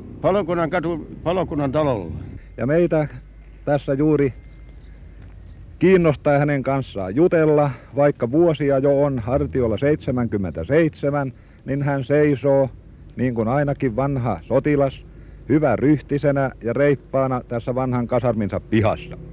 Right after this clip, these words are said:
Speaker 2: Erikoisesti kiintyy huomio hänen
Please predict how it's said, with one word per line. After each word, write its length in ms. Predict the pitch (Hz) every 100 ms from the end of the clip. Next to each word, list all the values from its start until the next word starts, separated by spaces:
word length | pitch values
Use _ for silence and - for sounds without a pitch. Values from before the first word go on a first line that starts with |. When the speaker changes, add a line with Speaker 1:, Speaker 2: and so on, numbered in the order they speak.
| - - - - - - - -
Speaker 2:
Erikoisesti 760 | 127 170 175 175 170 160 - 147
kiintyy 500 | - 160 156 139 139
huomio 640 | 123 165 160 151 147 135 - - - - -
hänen 360 | 139 147 139